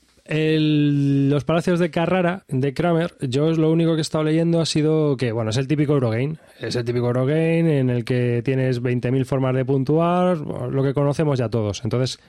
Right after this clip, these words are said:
quizás sea el más clásico a la hora de mecánicas y de desarrollo de los tres.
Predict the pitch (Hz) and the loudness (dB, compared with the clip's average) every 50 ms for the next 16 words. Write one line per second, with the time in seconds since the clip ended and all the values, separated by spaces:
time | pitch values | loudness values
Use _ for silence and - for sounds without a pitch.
0 | _ _ - 123 - - 147 131 - 151 147 143 139 139 139 135 - - - - | _ _ -8 -6 -2 -2 -2 -2 0 0 0 0 0 0 0 -2 -2 -4 -4 -2
1 | 139 147 135 - 143 123 - - 131 139 143 - - - - - - - - - | -2 -2 -2 -2 -4 -4 -2 -2 -2 -2 -4 -8 -14 -20 -20 -20 -20 -20 -20 -20
2 | _ - - 110 120 120 131 135 135 131 127 127 127 120 127 131 135 123 135 127 | _ -8 -4 -2 0 0 0 0 0 0 0 0 -2 -2 -2 -2 -2 -2 -2 -2
3 | 117 127 127 127 123 - 120 117 123 127 127 127 120 113 107 104 - - - 113 | 0 0 -2 -2 -2 -2 -2 0 0 0 0 0 0 0 -2 -4 -4 -6 -6 -6
4 | 98 - - - - | -6 -6 -8 -8 -10